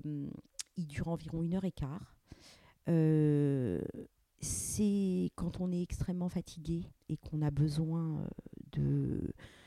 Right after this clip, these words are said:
de recevoir, euh, un soin, euh, vraiment, euh, pour se donner un coup de tonus. Il est extraordinaire. Euh, il est fait avec, euh, une senteur qui est musc, encens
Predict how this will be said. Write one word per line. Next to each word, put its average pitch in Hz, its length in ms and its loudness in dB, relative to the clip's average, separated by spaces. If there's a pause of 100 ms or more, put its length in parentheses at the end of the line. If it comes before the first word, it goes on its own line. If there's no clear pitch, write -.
(720)
de 165 220 4
recevoir, 165 760 2
euh, 147 460 4
un 151 140 0
soin, 170 600 2
euh, 143 140 4
vraiment, 170 640 4
euh, 57 300 2 (380)
pour - 240 -2
se - 180 -4 (680)
donner 156 360 0
un 151 100 0
coup - 240 -6
de 147 340 -6
tonus. - 520 0 (520)
Il 143 140 0
est 147 120 -2
extraordinaire. 147 840 0 (720)
Euh, 151 600 4
il 190 200 2
est 202 60 4
fait 208 260 0
avec, 170 400 -2
euh, 143 540 2 (220)
une 156 140 -4
senteur - 460 0 (100)
qui 131 300 -4
est - 100 -8 (400)
musc, 165 460 -2 (120)
encens - 400 -6